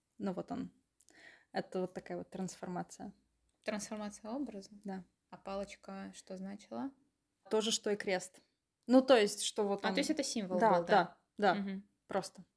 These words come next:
Speaker 2: Мгм. Интересно,
Speaker 1: Но
Speaker 2: да.
Speaker 1: такие, таки-, ну, как бы это странно, но такое было.
Speaker 2: Ну, видимо, да, не хотели изображать, может быть, мук Христа, но он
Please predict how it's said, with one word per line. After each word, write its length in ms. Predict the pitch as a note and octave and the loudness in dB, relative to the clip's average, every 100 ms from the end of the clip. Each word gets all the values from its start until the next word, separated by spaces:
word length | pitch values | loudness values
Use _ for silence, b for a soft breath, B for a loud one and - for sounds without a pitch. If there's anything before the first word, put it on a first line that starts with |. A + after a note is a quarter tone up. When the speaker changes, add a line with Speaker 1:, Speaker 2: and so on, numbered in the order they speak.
| _ _ _ - | _ _ _ -10
Speaker 2:
Мгм. 520 | F#3+ F3+ F3 F3 F#3+ | -8 -6 -6 -8 -10
Интересно, 540 | - G3+ G#3 G3 - G3 | -12 -6 -2 -2 -2 6
Speaker 1:
Но 140 | A#3+ A#3 | 8 8
Speaker 2:
да. 60 | |
Speaker 1:
такие, 260 | B3+ - C4+ | 6 4 4
таки-, 280 | B3 A#3+ - | 2 -2 6
ну, 200 | B3+ A3+ | 6 6
как 200 | G#3 F#3+ | 0 4
бы 80 | G3 | 4
это 180 | F#3+ | 4
странно, 640 | G3+ - G3+ A3+ C4+ G#3 - | 0 -4 -2 4 6 4 0
но 160 | G3+ F#3+ | -6 -6
такое 260 | G3 G#3 | -4 -2
было. 340 | F#3 E3+ F#3 G3 _ _ _ _ _ _ _ _ _ _ _ | -2 -4 -8 -12 _ _ _ _ _ _ _ _ _ _ _
Speaker 2:
Ну, 560 | - A#3 A#3+ A3+ A3+ A3+ A#3+ A#3 G#3+ G3+ | 0 4 6 6 4 0 -6 -10 -10 -8
видимо, 420 | G3 A3+ A3 A3 G#3+ | -4 -2 0 0 0
да, 280 | F#3+ A3 | 0 2
не 100 | D#4 | 4
хотели 420 | A3 G#3+ A3+ G#3+ G#3 | 2 0 2 2 2
изображать, 500 | F#3+ G3+ G3+ G#3 G#3 | 0 0 2 0 0
может 200 | F#3+ F#3 | -4 -4
быть, 160 | G3 | -6
мук 200 | G#3+ G3+ | -8 -8
Христа, 520 | - G#3 G3 - G#3 C4 | -6 -6 -6 -4 0 2
но 260 | A#3+ F#3+ | 2 2
он 80 | F#3 | -2